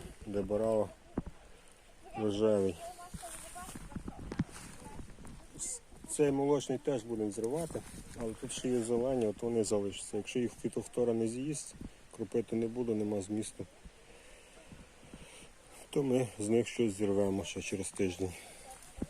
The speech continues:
Через два дня мали би бути дощі, то би було добре, би пішло, бо ще у нас є сорт полуниці, який треба пересадити.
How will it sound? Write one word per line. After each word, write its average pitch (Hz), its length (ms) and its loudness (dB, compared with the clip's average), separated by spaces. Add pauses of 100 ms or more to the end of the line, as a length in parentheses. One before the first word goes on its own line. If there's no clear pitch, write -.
(600)
Через 117 180 2
два 120 220 8
дня 135 180 8
мали 123 240 8
би 113 120 2
бути 117 280 2
дощі, 117 540 0 (2500)
то - 100 2
би 117 120 4
було 117 220 8
добре, 107 340 8
би 98 140 2
пішло, 110 320 0
бо 104 140 -2
ще - 180 2
у 110 60 6
нас 110 240 2
є 107 120 0
сорт - 280 2 (480)
полуниці, 117 520 4
який 107 200 2
треба 101 280 2
пересадити. 98 720 0